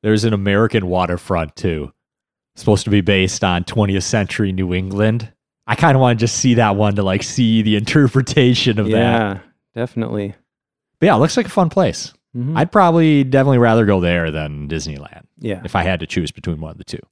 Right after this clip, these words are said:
Speaker 2: I mean, they serve alcohol.
Speaker 1: You do like to
Speaker 2: I don't wanna,
Speaker 1: drink,
Speaker 2: I
Speaker 1: huh?
Speaker 2: don't, I don't wanna overstate my fondness for alcohol. I'm not, like,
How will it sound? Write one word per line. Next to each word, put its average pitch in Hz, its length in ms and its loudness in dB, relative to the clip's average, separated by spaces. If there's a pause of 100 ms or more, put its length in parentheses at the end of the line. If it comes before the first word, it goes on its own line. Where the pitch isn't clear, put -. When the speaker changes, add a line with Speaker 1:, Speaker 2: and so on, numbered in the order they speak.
(240)
Speaker 2:
I 117 40 -20
mean, 110 100 -10
they 120 80 -4
serve 120 300 -4
alcohol. 131 460 -4 (920)
Speaker 1:
You 117 120 4
do 151 140 6
like 151 220 2
to 165 60 2
Speaker 2:
I - 20 4
don't 208 120 4
wanna, 185 200 6
Speaker 1:
drink, - 200 -4
Speaker 2:
I 170 60 2
Speaker 1:
huh? 180 60 4
Speaker 2:
don't, 494 220 -2 (680)
I 139 100 -2
don't 202 80 4
wanna 190 180 4
overstate 151 580 4
my 123 160 2
fondness 131 680 0 (160)
for - 180 -4
alcohol. 107 420 -4
I'm 120 180 0
not, 160 260 2
like, 127 480 0